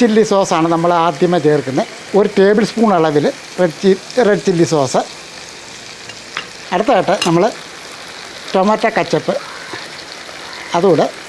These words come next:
ഒരു ടേബിൾ സ്പൂൺ അളവിൽ അങ്ങോട്ട് ഒഴിച്ച് കൊടുക്കുക. ഇതേപോലുള്ള സോസുകളൊക്കെ നമുക്ക് സൂപ്പർ മാർക്കറ്റിൽ കിട്ടും, ചെറിയ ചെറിയ, അതായത് നൂറ് ഗ്രാം അളവിൽ അമ്പത് ഗ്രാം അളവിലൊക്കെ കിട്ടും. സോയാ സോസാണ് അടുത്തായിട്ട് നമ്മൾ ചേർക്കുന്നത്,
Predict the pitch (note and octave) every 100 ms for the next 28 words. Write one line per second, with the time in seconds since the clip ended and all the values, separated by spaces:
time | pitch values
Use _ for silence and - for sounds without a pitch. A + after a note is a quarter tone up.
0 | - - - - - - - - - -
1 | - - - - - G3 G3+ G3+ F#3+ F3+
2 | - G3+ E3+ D3+ D3+ D3+ C#3+ D3 C3 D3
3 | B2 A#2 - - - - - - C#4 C4+
4 | B3+ B3 A3 A3+ A#3 C#4 A#3 F#3 A3 G#3
5 | F#3+ A3 G#3 F#3+ G#3+ - B3+ G#3+ G3 F#3
6 | G#3+ G3 F#3 - E3 - - - A3+ A3
7 | G#3+ G#3 G3 A3 A3+ - - - G3 G#3+
8 | A3 G#3 G#3 F#3 F#3+ F#3+ F3+ E3 G3 G3
9 | F#3 F#3+ F#3 F3 E3+ F3+ F3 E3 G3+ B2
10 | - - - G3+ A3+ B3 A#3+ G3+ D#3+ D3+
11 | - G3+ D#3+ F3 E3+ D#3+ D#3 D#3 B2+ E3